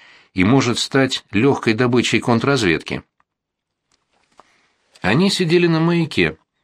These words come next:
Красильников, Наташа, Василий Воробьёв и Сергей Сазонов — размышляли, как дать знать Кольцову,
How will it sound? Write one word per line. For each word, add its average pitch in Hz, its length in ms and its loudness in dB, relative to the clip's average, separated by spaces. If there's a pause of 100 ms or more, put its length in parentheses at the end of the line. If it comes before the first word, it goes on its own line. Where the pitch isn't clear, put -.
(100)
Красильников, 104 800 -2
Наташа, 127 600 -2 (280)
Василий 90 420 0
Воробьёв 95 580 0
и 110 100 -4
Сергей 117 320 0
Сазонов — 131 600 -2 (800)
размышляли, 101 760 0
как 101 300 -2
дать 98 240 0
знать 107 320 -2
Кольцову, 131 720 -2